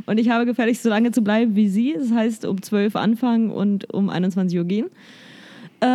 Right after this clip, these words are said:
auf jeden Fall, am Ende haben wir uns dann doch nochmal ganz gut verstanden. Und sie hat mir eins mit auf den Weg gegeben, nachdem sie mir nämlich mitgeteilt hatte, dass ich mit meiner arroganten und massiven Art nicht weit kommen werde,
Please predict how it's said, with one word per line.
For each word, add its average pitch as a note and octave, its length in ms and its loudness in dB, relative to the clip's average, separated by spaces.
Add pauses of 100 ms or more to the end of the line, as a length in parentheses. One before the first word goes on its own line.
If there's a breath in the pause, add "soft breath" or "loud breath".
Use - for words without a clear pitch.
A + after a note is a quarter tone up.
(220)
auf D4 160 0
jeden D4+ 160 -2
Fall, D4 400 2
am C4 140 2
Ende C4+ 260 2
haben B3+ 120 2
wir A#3+ 60 2
uns A3+ 100 0
dann A3+ 100 2
doch C4+ 100 2
nochmal D#4+ 200 0
ganz C#4+ 180 -2
gut C#4+ 140 -2
verstanden. D4 400 -2
Und A#3+ 100 2
sie C4 80 2
hat B3+ 80 0
mir C4+ 100 0
eins C#4 240 -2
mit C#4+ 120 -4
auf C4+ 100 -2
den B3+ 80 0
Weg C4 160 0
gegeben, D4 400 0
nachdem C4 320 0
sie B3+ 100 0
mir B3+ 100 2
nämlich A#3 220 2
mitgeteilt A#3+ 520 0
hatte, A3+ 180 0
dass G#3 180 0
ich - 240 -4
mit A3 160 2
meiner G3 380 2
arroganten G#3 560 2
und F#3+ 100 2
massiven F#3 380 2
Art F3+ 240 0
nicht F#3+ 180 0
weit E3+ 160 0
kommen A3 300 2
werde, F#3 360 0